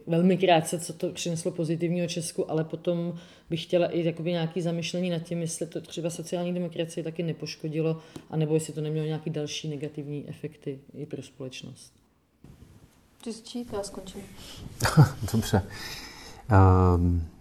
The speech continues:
Speaker 3: no, já jsem v minulých volbách kandidoval, eh, v čele Zelených a, eh, my jsme samozřejmě tu,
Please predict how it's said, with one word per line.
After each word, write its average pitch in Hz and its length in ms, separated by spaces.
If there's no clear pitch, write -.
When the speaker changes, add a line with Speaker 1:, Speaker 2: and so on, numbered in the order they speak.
Speaker 3:
no, 139 280
já 87 100
jsem 160 200
v - 40
minulých 135 340
volbách 92 360
kandidoval, 101 680
eh, 82 600
v - 100
čele 110 240
Zelených 90 640
a, 85 440
eh, 82 320
my 82 80
jsme - 180
samozřejmě 101 520
tu, 107 460